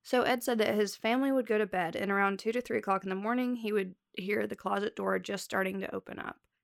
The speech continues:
A kind of a shapeless darkness would form, and then slowly a light would begin to form in the middle, and it would morph into a ball shape or orb. And then he would see a face in that ball.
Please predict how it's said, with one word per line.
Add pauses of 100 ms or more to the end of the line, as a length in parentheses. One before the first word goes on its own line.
(140)
A
kind
of
a
shapeless
darkness
would
form,
and
then
slowly
a
light (380)
would
begin
to
form
in
the
middle,
and
it
would
morph
into
a
ball
shape
or
orb. (840)
And
then
he
would
see
a
face
in
that (240)
ball.